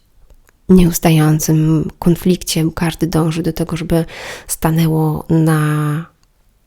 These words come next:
jego, e, wersji, czy na jego, po jego stronie. Sztuka w tym wszystkim będzie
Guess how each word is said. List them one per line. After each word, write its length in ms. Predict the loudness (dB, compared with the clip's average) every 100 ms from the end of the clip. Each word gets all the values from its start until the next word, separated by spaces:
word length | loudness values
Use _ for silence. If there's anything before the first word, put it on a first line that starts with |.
| _
jego, 580 | -4 -2 -2 -6 -8 -10 -12 _ _ _ _ _ _ _ -20 _ -20 -10 -2
e, 300 | -2 0 -2 -2
wersji, 520 | 2 2 2 -2 -6
czy 160 | -4 -4
na 140 | -2
jego, 320 | -2 -2 -2
po 120 | 4 4
jego 200 | 4 -2
stronie. 480 | 0 2 2 0 -6 -12 -16 -18 -20 -20 -20 -20 _
Sztuka 380 | -12 0 0 2
w 80 | -2
tym 120 | -4
wszystkim 600 | -8 -10 -8 -2 2 2
będzie 720 | 2 2 2 0 -2 0 -2